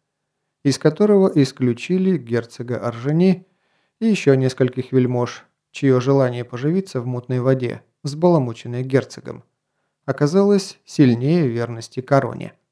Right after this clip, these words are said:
При этом взгляд графа был направлен на Грона. Но Грон молчал. Рано.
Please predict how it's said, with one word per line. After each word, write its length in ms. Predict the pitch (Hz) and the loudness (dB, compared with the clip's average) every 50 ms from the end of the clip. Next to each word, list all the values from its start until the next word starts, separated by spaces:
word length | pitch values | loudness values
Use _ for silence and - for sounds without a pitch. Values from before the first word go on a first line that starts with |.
| _ _ _ _ _ | _ _ _ _ _
При 200 | _ - 131 123 | _ 4 4 6
этом 400 | 123 135 143 - 202 214 214 190 - _ _ | 6 6 4 4 2 2 0 -2 -4 _ _
взгляд 460 | - 135 139 143 151 156 160 151 143 | -4 -2 2 6 8 8 8 6 6
графа 400 | 139 147 143 151 170 165 - 190 | 6 6 6 6 4 2 -2 -6
был 240 | 170 139 143 151 165 | 0 2 2 4 4
направлен 680 | 175 190 185 185 - 131 127 120 117 120 123 123 123 _ | 4 2 2 0 -2 -2 -2 -2 -4 -4 -6 -6 -6 _
на 200 | 139 139 143 143 | 0 2 2 4
Грона. 440 | 135 139 127 113 107 104 - - _ _ _ _ _ _ _ _ _ _ _ _ _ _ _ _ _ _ _ _ _ _ - | 4 4 2 2 0 -4 -10 -16 _ _ _ _ _ _ _ _ _ _ _ _ _ _ _ _ _ _ _ _ _ _ -10
Но 180 | 143 180 208 | -4 -4 -2
Грон 240 | 208 214 214 196 180 | 2 4 4 4 4
молчал. 560 | 180 175 170 170 - - 123 110 - - _ _ _ _ _ _ _ _ _ _ _ | 4 4 2 0 -2 -6 -6 -6 -6 -12 _ _ _ _ _ _ _ _ _ _ _
Рано. 400 | - 139 151 131 107 113 - - | 2 2 4 2 2 -4 -12 -20